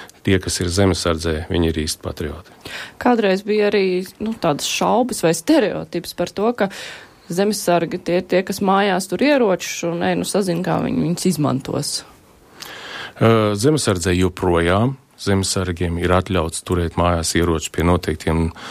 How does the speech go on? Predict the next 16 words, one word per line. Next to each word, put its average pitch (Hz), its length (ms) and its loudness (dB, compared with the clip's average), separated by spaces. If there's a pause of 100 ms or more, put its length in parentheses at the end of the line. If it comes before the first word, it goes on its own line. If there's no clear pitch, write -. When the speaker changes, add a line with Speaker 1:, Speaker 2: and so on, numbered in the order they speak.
(220)
Speaker 1:
noteikumiem. 82 680 2
Pirmkārt, 80 440 0
tas - 240 -4
ir 85 160 -2
jābūt 82 360 0
drošai 78 340 0
uzglabāšanai 78 720 -2
seifā. 104 500 2 (640)
Otrs 123 360 2
noteikums, 98 640 0
ka 98 100 -2
tas 95 280 -2
ir 92 120 0
zemesargs, 92 560 0
kurš 92 360 0
ir, 87 200 2